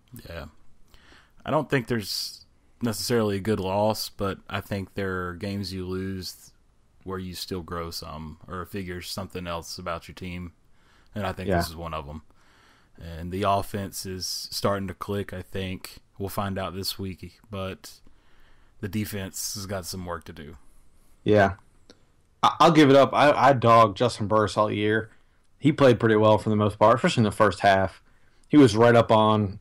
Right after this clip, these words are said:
Speaker 2: a couple of guys. He was, he made some nice, you know, open field tackles, and I, I was kind of impressed. I, I th-, <laughs> early in the year, he, I thought he looked bad, and I thought he was bad last year.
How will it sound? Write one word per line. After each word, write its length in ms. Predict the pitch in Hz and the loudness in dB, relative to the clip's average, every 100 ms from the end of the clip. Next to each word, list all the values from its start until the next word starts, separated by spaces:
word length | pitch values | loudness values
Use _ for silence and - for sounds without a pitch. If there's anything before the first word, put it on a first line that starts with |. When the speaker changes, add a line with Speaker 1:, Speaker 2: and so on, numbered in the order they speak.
| - | -10
Speaker 2:
a 60 | 113 | 0
couple 240 | 113 107 | 2 2
of 60 | 104 | 4
guys. 380 | 104 104 101 | 6 6 4
He 100 | - | 2
was, 220 | 113 101 - | 0 0 -4
he 100 | 120 | 0
made 140 | 113 | 0
some 120 | 101 110 | 2 2
nice, 220 | 110 107 _ _ _ | 2 0 _ _ _
you 120 | 113 | -8
know, 180 | 90 85 - _ - | -6 -8 -14 _ -4
open 220 | 113 107 | -2 -2
field 260 | 101 110 - | 2 0 2
tackles, 640 | 110 107 113 107 107 101 | 4 4 2 0 0 -2
and 260 | 92 90 - _ _ _ _ _ _ _ _ _ _ _ | -4 -6 -10 _ _ _ _ _ _ _ _ _ _ _
I, 200 | - - - _ - | -8 -8 -12 _ 4
I 120 | 135 | 6
was 140 | 131 - | 6 6
kind 160 | 123 | 2
of 80 | 107 | 2
impressed. 680 | 104 110 104 - - - - _ _ - | 2 4 2 0 -10 -18 -20 _ _ -2
I, 300 | 107 113 110 - - | 0 0 -4 -10 -4
I 100 | 127 | 0
th-, 240 | 120 - - | 0 -2 -4
<laughs> 80 | - | 4
early 180 | 170 170 | 6 6
in 60 | 127 | 6
the 60 | |
year, 180 | 123 139 | 6 4
he, 220 | 117 123 117 | 4 2 2
I 120 | 123 135 | 4 6
thought 140 | 113 | 6
he 60 | 107 | 2
looked 180 | 107 | 0
bad, 380 | 104 104 101 92 _ _ - | 2 2 2 -4 _ _ -4
and 100 | 113 | 0
I 60 | 123 | 2
thought 180 | 107 104 | 2 2
he 60 | |
was 80 | 98 | 0
bad 240 | 107 107 98 | 2 2 4
last 300 | 120 117 - | 4 2 -4
year. 260 | 64 85 | -10 -12